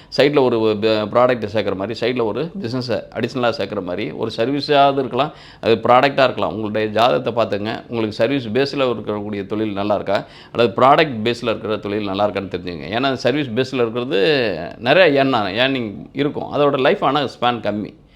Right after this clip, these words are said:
நான் ப்ராடக்ட் பேஸ்ல இருக்கிற பிசினஸ் வந்து ரொம்ப நாள் பிசினஸ் ரன் ஆகும், ஆனா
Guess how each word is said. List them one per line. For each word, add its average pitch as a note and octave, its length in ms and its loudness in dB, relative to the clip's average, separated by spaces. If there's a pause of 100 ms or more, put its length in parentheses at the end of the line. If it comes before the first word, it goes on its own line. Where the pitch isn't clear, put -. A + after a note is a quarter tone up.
(260)
நான் C#3+ 180 0
ப்ராடக்ட் E3+ 440 4
பேஸ்ல E3 140 0
இருக்கிற C3+ 360 2
பிசினஸ் A2+ 360 -6
வந்து C3 480 0
ரொம்ப F3+ 280 2
நாள் A3+ 260 4 (580)
பிசினஸ் D#3 320 -2
ரன் C3 220 6
ஆகும், D3 200 4
ஆனா D3+ 500 2